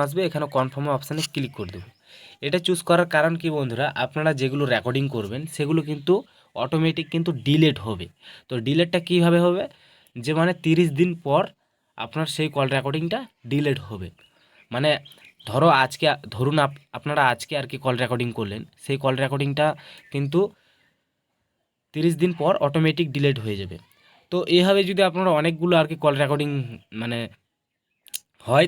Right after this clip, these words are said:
তাহলে কিন্তু আপনার মোবাইলের যেটা স্টোরেজ আছে বা মেমোরি আছে, সেটা কিন্তু ফুল হয়ে যাবে। এক্ষেত্রে আপনাকে এখানে তিরিশ দিন পর একটা অপশান দিয়ে দিয়েছে যে আপনার সেই কল রেকর্ডিংগুলো তিরিশ দিন পর অটোমেটিক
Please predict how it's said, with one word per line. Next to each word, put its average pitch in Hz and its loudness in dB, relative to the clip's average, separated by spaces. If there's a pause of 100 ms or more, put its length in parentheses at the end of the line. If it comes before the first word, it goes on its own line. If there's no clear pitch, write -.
তাহলে 151 2
কিন্তু 165 -2 (100)
আপনার 143 -2
মোবাইলের 127 2
যেটা 131 -2 (140)
স্টোরেজ 139 -2
আছে 120 -8 (280)
বা 113 -6 (200)
মেমোরি 139 0
আছে, 113 -8 (100)
সেটা 147 -6
কিন্তু 160 -8
ফুল 170 6
হয়ে 113 4
যাবে। 90 -6 (420)
এক্ষেত্রে 165 0 (120)
আপনাকে 147 0 (340)
এখানে 156 -4 (100)
তিরিশ 143 0
দিন 143 -4
পর 160 2 (180)
একটা 139 0
অপশান 131 -2 (100)
দিয়ে 127 -2
দিয়েছে 151 -2 (140)
যে 143 2 (420)
আপনার 151 -2 (100)
সেই 143 0 (560)
কল 139 -2
রেকর্ডিংগুলো 160 0 (100)
তিরিশ 156 0
দিন 156 0 (100)
পর 160 4 (180)
অটোমেটিক 147 0